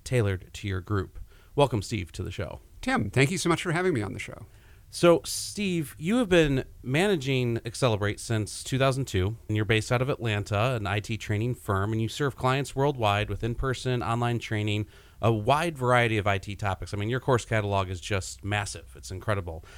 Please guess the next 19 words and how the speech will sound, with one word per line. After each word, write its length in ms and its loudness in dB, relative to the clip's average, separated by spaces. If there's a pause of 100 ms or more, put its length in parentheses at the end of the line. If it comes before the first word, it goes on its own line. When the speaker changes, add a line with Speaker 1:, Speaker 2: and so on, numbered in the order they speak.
(240)
Speaker 1:
And 340 4
it's 160 -2
serving 300 2
everything 340 2
from 320 0
dot 240 2
net 160 0
development, 680 0
S 80 -10
Q 160 -4
L 100 0
Server, 380 -2
SharePoint, 800 -2
Java, 420 2
Oracle, 440 -2
A 140 -6
W 340 -2
S, 160 -4
Azure, 540 -2